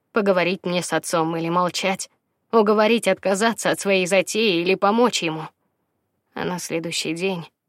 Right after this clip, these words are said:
отец не вернулся домой с Монетного двора. Больше я его не видел. По официальной версии, его похитили враги короны, но когда я заглянул в тайник,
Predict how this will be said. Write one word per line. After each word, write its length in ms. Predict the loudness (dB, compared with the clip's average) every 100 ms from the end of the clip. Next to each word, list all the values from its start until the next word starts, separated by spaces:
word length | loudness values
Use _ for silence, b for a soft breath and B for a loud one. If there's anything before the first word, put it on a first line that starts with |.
| _ _
отец 460 | -8 -8 -6 -8 -4
не 120 | -4
вернулся 520 | -2 -2 -4 -8 -10
домой 360 | -8 -8 -8 -8
с 100 | -8
Монетного 560 | -10 -10 -12 -8 -6 -6
двора. 360 | -6 -6 -8 -14 _ _ _ _ _ _ _ -6
Больше 440 | -2 -2 -4 -6
я 200 | -4 -4
его 140 | -2 -4
не 220 | -4 -6
видел. 280 | -8 -12 -14 -18 _ _ _ _ _ _ _
По 140 | 2 2
официальной 640 | 0 -4 -2 2 2 2
версии, 420 | 0 -2 -2 -4 -4
его 360 | -4 -4 -4
похитили 600 | -4 -6 -6 -8 -6 -6
враги 360 | -4 -4 -4 -4
короны, 520 | -2 0 0 -2 -6
но 300 | -6 -10 -8
когда 260 | -6 0 4
я 140 | 4
заглянул 460 | 2 -2 0 0 -2
в 60 |
тайник, 540 | -2 -4 -2 -6 -8